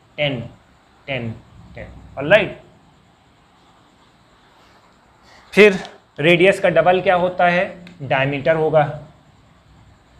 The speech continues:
it is passes through the center, ठीक है। radius का double क्या होगा, जैसे radius ten है, टेन थी, टेन, टेन, ट्वेंटी हो गए, ये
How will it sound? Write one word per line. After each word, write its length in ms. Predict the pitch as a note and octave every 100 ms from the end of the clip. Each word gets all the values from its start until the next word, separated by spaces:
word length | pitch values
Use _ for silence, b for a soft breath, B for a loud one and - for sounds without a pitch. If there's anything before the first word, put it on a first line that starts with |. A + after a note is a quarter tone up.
| _
it 160 | D3+ D#3+
is 80 | -
passes 400 | C#3 B2 D#3 D3+
through 220 | D3+ E3+
the 140 | E3
center, 360 | D3 B2+ A#2+ A#2+ - - _ _ _ _ _ _ _ _ _ _ _ _ _ _ -
ठीक 120 | -
है। 100 | C3+
radius 340 | C#3+ D3 D3+
का 100 | D3+
double 300 | C#3 C#3+ D#3
क्या 140 | D3+ D3
होगा, 300 | D3+ F3+ A3 - - _ -
जैसे 220 | B2+ D#3+
radius 400 | D3 C#3+ D3+ D3+
ten 180 | D#3+ F#3
है, 260 | G#3+ E3 - - - D3+
टेन 180 | D#3+
थी, 200 | F3 A3+ B2+ -
टेन, 200 | C3 C3
टेन, 180 | C3 B2+
ट्वेंटी 340 | B2+ C3 C#3+
हो 160 | D3+ D3
गए, 180 | E3 D3+
ये 260 | E3 G3+